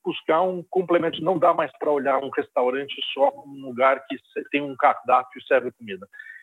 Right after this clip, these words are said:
Ele tem que ser um espaço de evento, ele tem que ser uma, uma possibilidade de dar a-, de dar aula ou fazer, é, de, de completar outros extras, outros incomings. É, se puder ter um delivery, implemente um,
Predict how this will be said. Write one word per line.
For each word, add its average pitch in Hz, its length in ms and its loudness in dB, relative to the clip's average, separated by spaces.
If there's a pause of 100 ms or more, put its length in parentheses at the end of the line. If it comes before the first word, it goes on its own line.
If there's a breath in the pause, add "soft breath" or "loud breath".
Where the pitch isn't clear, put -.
(140)
Ele 165 140 0
tem 151 180 -14
que - 100 -20
ser 139 100 -12
um 135 80 -8
espaço 120 400 -4
de 113 60 -6
evento, 143 320 -8
ele 135 160 -4
tem 131 120 -18
que - 140 -20
ser 127 60 -10
uma, 113 380 -2 (100)
uma 104 140 2
possibilidade 113 560 -2
de 120 80 -16
dar 113 380 4
a-, 117 40 2
de 104 140 -8
dar 113 120 2
aula 131 340 4
ou 107 160 -2
fazer, 113 360 0 (360 loud breath)
é, 113 200 0
de, 107 140 -8 (220)
de 107 100 -14
completar 139 560 2
outros 139 400 0 (540 loud breath)
extras, 139 540 2 (280)
outros 131 380 0
incomings. 131 680 -2 (380 loud breath)
É, 123 380 4 (120)
se 190 80 -2
puder 156 400 0
ter 151 80 -4
um 147 120 -4
delivery, 131 500 0
implemente 139 600 -4
um, 123 40 -16